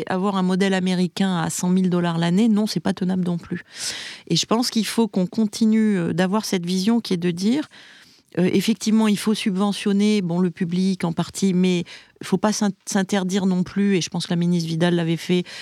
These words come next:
de pouvoir, euh, faire payer un peu plus cher, euh, des étudiants, euh, par exemple, internationaux. Je pense qu'il y a une contribution à l'éducation, c'est,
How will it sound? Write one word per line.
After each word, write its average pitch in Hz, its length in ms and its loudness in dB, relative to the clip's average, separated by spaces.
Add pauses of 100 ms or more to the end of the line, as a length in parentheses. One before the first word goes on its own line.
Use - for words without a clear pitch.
(140)
de 170 80 0
pouvoir, 175 520 0
euh, - 1200 -4
faire - 280 -2
payer 190 360 2
un 175 100 0
peu 202 160 -2
plus 190 200 -4
cher, 185 360 -2 (380)
euh, 156 160 0
des 170 260 0
étudiants, 175 600 0
euh, 147 60 -4
par 156 180 -4
exemple, 165 240 -2
internationaux. 160 720 0 (220)
Je - 80 -6
pense 233 200 2
qu'il - 140 -2
y 226 60 4
a - 20 4
une 208 140 2
contribution 233 960 -2 (540)
à 165 40 2
l'éducation, 190 800 0
c'est, 196 300 -2